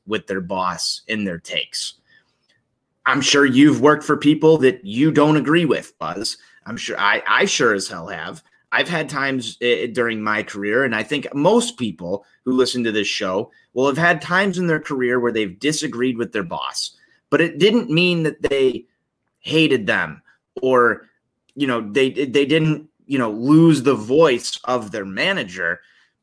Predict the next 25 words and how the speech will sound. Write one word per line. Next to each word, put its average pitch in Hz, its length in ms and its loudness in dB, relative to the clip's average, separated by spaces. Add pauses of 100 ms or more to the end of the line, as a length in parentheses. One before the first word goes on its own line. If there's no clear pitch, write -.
(120)
I 156 120 2
wanna 240 200 2
go 165 180 4
back 151 360 2
just 135 240 -8
a 123 40 -6
few 123 240 -6
weeks 165 280 -4
ago 147 240 -4
here, 104 280 -6
and 113 120 -10
you 165 140 0
have 143 160 0
Jose 151 380 0
Abreu 127 360 0
and 277 260 2
Tim 233 240 0
Anderson 165 680 -4 (320)
publicly 240 540 -2
backing 104 480 -6
La 92 80 -10
Russa 85 400 -10
on 101 180 -6
multiple 98 480 -6
occasions 90 680 -8